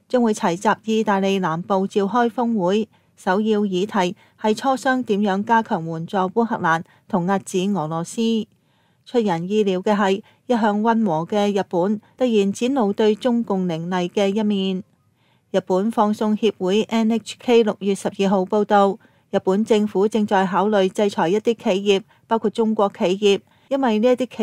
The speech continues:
業為俄羅斯提供可用於烏克蘭戰爭嘅材料。日本放送協會特別提到，日本政府嘅可能制裁行動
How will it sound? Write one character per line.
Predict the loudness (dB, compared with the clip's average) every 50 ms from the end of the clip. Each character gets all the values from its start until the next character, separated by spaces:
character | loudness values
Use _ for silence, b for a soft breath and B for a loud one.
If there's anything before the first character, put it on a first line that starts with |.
| -2 0 2
業 | 0 0 0 -2 b b b b -4
為 | -2 -2 -2 -2
俄 | -2 -4 -4 -2
羅 | -2 -4 -4
斯 | -4 -4 -6 -6
提 | -4 -2 -2 -2 -2
供 | 0 0 0 0 0 0
可 | -2 -2 0
用 | 0 0 -2 -2 -2
於 | 0 0 0
烏 | 0 0 0 2
克 | 2 0
蘭 | 0 0 -2 -4 -6
戰 | -8 -8 -6 -4 -4 -2
爭 | 0 0 0 0
嘅 | -2 -2 -2 -2 -2
材 | -4 -4 -4 -4 -4 -2
料。 | -2 -2 -2 -2 -2 -2 -4 -8 _ _ _ _ _ _ _ _ _ _ 0
日 | 0 0 0
本 | 0 0 0 0 0
放 | 2 2 2 2
送 | 2 0 0 2 2
協 | 2 0 0
會 | 0 0 0 0 0
特 | 0 -2
別 | -2 -2 -4
提 | -2 -2 -2 -2 0
到， | 2 2 2 2 2 -2 b b b b b
日 | -2 0
本 | 0 0 0 0 0 0
政 | 2 0 2 2 0
府 | 0 0 -2 0
嘅 | 2 2 2 2 2 2
可 | 2 0 0
能 | 0 -2 -4 -4
制 | -2 -2 -2 -2
裁 | 0 -2 -2 -2
行 | -2 -2 -4 -2
動 | 0 0 0 0 -2